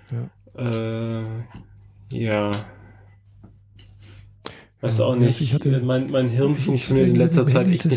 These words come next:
Speaker 1: das
Speaker 2: gut.
Speaker 1: Mit dem Handy ist nicht so meins irgendwie, weiß nicht. Also klar, ich spiele durchaus auch ab und gelegentlich mal mit der, äh,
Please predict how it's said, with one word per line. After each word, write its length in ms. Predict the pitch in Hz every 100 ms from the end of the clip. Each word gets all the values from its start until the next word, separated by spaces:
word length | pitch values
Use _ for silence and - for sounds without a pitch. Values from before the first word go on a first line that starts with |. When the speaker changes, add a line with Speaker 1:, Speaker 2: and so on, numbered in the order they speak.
| -
Speaker 1:
das 80 | -
Speaker 2:
gut. 240 | 123 - - - _ _ _ _ - _ -
Speaker 1:
Mit 120 | 143
dem 60 | 131
Handy 220 | 160 156
ist 180 | 135 156
nicht 140 | -
so 100 | 151
meins 340 | 123 117 123
irgendwie, 440 | 139 123 120 117 117
weiß 220 | 120 -
nicht. 160 | 120 139
Also 220 | 123 123 - - - -
klar, 160 | 143
ich 100 | 160
spiele 260 | - 160 151
durchaus 420 | 165 151 160 175
auch 140 | 160 147
ab 120 | 147
und 200 | 156 -
gelegentlich 480 | 147 156 151 143 143
mal 120 | 135
mit 160 | 131
der, 240 | 131 120 113 _ - - - _
äh, 400 | 139 127 123 120